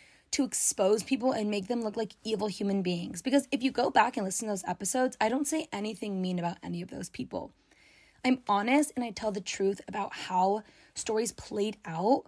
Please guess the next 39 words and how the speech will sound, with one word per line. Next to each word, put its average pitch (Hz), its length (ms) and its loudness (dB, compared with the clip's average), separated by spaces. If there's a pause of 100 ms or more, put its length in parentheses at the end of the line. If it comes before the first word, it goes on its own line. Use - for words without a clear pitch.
(540)
but 269 240 4 (240)
I'm 254 140 4
not 339 280 2
doing 247 340 4
that 180 360 -2
because 220 220 -2
I'm 220 80 -4
hoping 233 260 2
to 269 60 8
get 240 120 2
a 202 60 0
rise 180 520 2
out 190 100 -6
of 180 80 -4
the 175 80 -10 (220)
person 233 440 -2
or 196 140 -6
people 202 320 -4
that 190 100 -2
I'm 185 120 -2
talking - 420 -8
about. - 320 -8 (1200)
I'm 269 140 6
talking 262 320 2
because 269 200 2
my 202 220 -2
podcast 214 560 0
is 208 120 -8
my 196 180 -4
platform - 720 -6 (440)
for 226 200 -6
me 233 320 -2
and 214 180 0
those 202 200 2
who 214 140 -6
love 190 380 4
and 214 100 -4
support - 440 -6
me 185 340 -4